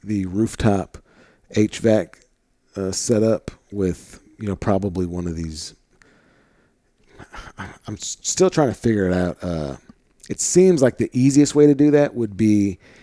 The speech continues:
getting a hold of one of these, like, very quiet Honda type generators. Wouldn't need to be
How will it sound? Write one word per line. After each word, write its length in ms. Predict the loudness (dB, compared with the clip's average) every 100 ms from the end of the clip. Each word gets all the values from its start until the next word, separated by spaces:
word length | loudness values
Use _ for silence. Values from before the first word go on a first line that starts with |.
| _ _ 0
getting 260 | 2 4
a 60 | 0
hold 500 | -2 0 2 0 -2
of 360 | -4 -6 -6 -10
one 260 | -8 -6
of 140 | -8 -8
these, 520 | -8 -8 -10 -12 -14 _ _ _
like, 200 | -10 -8
very 260 | -2 0 0
quiet 560 | -4 -2 0 0 -2 -6
Honda 480 | -6 -4 -4 -4
type 320 | -4 -2 -2 -4
generators. 720 | -8 -4 -2 -2 -2 -6 -12 _ -20 -20 _
Wouldn't 300 | -10 -4 -2
need 160 | -2 -6
to 60 | -2
be 400 | -2 -2 -4